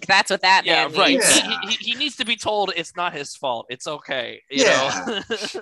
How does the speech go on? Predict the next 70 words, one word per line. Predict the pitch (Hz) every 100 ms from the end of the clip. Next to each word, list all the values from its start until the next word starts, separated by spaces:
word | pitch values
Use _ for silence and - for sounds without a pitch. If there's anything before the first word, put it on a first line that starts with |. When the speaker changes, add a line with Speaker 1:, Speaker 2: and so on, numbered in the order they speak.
| 285
Speaker 1:
'Cause | 294 -
clearly | 494 523 370
no | 349
one's | 392 302
telling | 392 330 277 240
him | 190
that. | 143 127 - -
Speaker 2:
Yeah. | 143 127 127 -
Speaker 3:
I | - 302
loved | 254 196 165 143
Andrew | 127 117 107
Garfield. | 104 92 - 92 -
I | -
thought | 214 180
he | 175
was | 165 147
great | - 147 131
as | 117 -
Spider-Man, | - 113 110 320
Speaker 1:
He | 508
was | 508
Speaker 3:
even | 151 165
though | 151
the | 143
movies | 117 117 98 95
sucked. | - - - - -
Speaker 2:
I, | 185 233 247 -
okay. | 190 185 113 _ _
My | 151 175 233
umbrage | 220 220 214 202
with | 165 175
the | -
first | - 160 151 156
one, | 160
and | 151 143
I | 139
don't | 151 151
think | 160 143
he | 131
played | - 117 127
it | 123
poorly, | - 120 143 147
I |
just | 110 120
think | 131 117
it |
was | 113
the | 113
way | 113
it | 110
was | 104 98
written, | 117 127 139
is | 117 117
that | 117 113 - _ _ _ _
his, | - 180 202 -
his, | 180 202 226 -
his | 190 226
Peter | 220 196
Parker | - 160 160 135
is | -
too | - 143
cool | 143
for | 123 123
school | - 120
for | 127
me | 120 120
in | 127
the | 117
first | 113 104 -
one. | 85